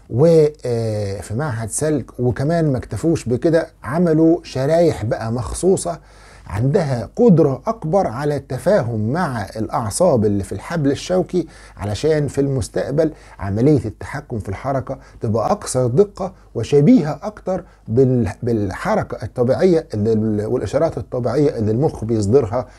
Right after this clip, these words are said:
للأعصاب بتاعة الحبل الشوكي وعشان تتحرك. إيمان عظيم ما اكتفاش بكده كمان، إيمان عظيم جه بيدور على الجهاز العصبي اللي بيس-، مسؤول، أو الأعصاب اللي مسؤولة عن الحركة دي،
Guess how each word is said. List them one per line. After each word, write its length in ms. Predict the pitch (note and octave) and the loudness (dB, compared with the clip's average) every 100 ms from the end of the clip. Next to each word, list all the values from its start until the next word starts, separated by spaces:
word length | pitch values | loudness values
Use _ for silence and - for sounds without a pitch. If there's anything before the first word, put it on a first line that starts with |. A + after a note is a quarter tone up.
| - - | -18 -4
للأعصاب 880 | A#2 B2 - A2 - F#2+ F2 C3 G2+ | 0 0 -2 -6 -4 -6 0 2 2
بتاعة 280 | F#2 F#2+ G2 | -2 -4 -6
الحبل 360 | F2+ - A2+ | -6 -4 -2
الشوكي 580 | G2+ - A#2+ A2 B2 A#2+ - | -2 -4 -6 -6 -6 -6 -2
وعشان 680 | A#2+ B2 - F2+ E2 A#2 | -2 -2 -4 -10 -8 -4
تتحرك. 460 | G2+ F#2 F2 C#2+ C2+ - - - - - - | -4 -6 -10 -10 -12 -14 -20 -20 -20 -20 -10
إيمان 220 | C3+ A#3+ | 0 2
عظيم 340 | A3+ F3+ A3 G#3 | 2 2 4 4
ما 60 | |
اكتفاش 480 | - - B2+ F3+ - | 2 -4 -4 -4 -2
بكده 320 | A#2 A#2 D#3 | -4 0 0
كمان، 440 | C3 G2 G#2+ A2+ F#2 - - - | 0 -2 -4 -4 -6 -10 -18 -12
إيمان 340 | A2+ D#3+ G#3+ G3+ | -4 0 2 0
عظيم 560 | C3 C3+ E3+ F3+ E3+ - - - - | 0 2 4 4 4 -2 -12 -14 -4
جه 340 | D3+ G3+ D#3+ - - | 6 6 6 -8 -6
بيدور 640 | B2 C3+ C3+ F3+ F3+ E3 | 0 2 4 4 4 4
على 220 | A2+ A#2+ | 0 0
الجهاز 540 | B2 C3 C#3 F3+ G3 D#3 | 0 2 0 2 0 0
العصبي 720 | C3 D3+ F3+ F3+ E3 F3+ D#3 - - - - | 0 0 0 0 2 4 2 -8 -20 -4 2
اللي 560 | G3+ D#3 D3+ D3+ D#3 - | 4 6 6 4 2 -4
بيس-، 480 | B2 C3+ B2 G#2+ - | 0 2 2 -2 -6
مسؤول، 580 | C#3+ B2 - E3+ G3+ C#3 | -6 -6 -2 2 4 2
أو 180 | A#2+ A2 | 0 -2
الأعصاب 600 | A2 F#2+ G#2 - G3+ G3 | -2 -6 -6 0 2 4
اللي 180 | C#3 A#2 | 4 4
مسؤولة 460 | A#2+ G#2 - G#3+ C#3+ | 0 -4 0 2 2
عن 140 | A#2 | 0
الحركة 440 | G#2+ C3 C3 F2+ | -4 -2 -4 -4
دي، 180 | F2 E2+ | -10 -10